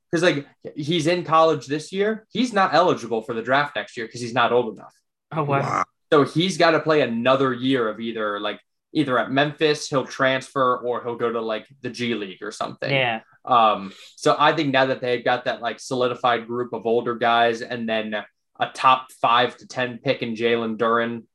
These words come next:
Speaker 1: this, uh, with them the rest of the season, I think Memphis has definitely got this one.
Speaker 2: All right, Memphis it is, it is. Next game up,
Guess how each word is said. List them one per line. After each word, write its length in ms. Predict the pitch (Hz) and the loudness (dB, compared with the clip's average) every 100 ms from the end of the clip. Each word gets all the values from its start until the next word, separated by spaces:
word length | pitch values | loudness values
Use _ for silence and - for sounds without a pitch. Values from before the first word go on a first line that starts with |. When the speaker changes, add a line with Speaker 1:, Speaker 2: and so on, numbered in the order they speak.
| _ | _
Speaker 1:
this, 360 | 113 117 - 151 139 | -4 -4 -4 -6 0
uh, 460 | 123 117 117 117 - _ _ | 4 6 6 2 -6 _ _
with 180 | 139 131 | -2 0
them 140 | 139 | -2
the 80 | 131 | 2
rest 180 | 131 135 | 0 -2
of 60 | 139 | -8
the 60 | |
season, 320 | - 143 135 | -4 -4 -2
I 100 | 117 | -4
think 160 | 113 110 | -4 -6
Memphis 400 | 107 107 117 113 | -6 -4 -6 -8
has 80 | 110 | -8
definitely 380 | 107 104 107 98 | -6 -4 -6 -10
got 200 | 98 - | -10 -10
this 160 | - - | -14 -12
one. 180 | 147 147 - - _ _ | -12 -12 -16 -20 _ _
Speaker 2:
All 140 | 127 120 | -16 -12
right, 280 | 131 123 131 | -10 -12 -10
Memphis 360 | 127 - 123 | -10 -8 -8
it 20 | |
is, 400 | 127 127 - - | -6 -8 -10 -14
it 100 | 131 | -4
is. 300 | 135 127 123 - _ _ | -2 -2 -4 -18 _ _
Next 280 | 143 143 - | -2 -2 -2
game 280 | 147 147 147 | -2 0 4
up, 260 | 147 143 | 2 2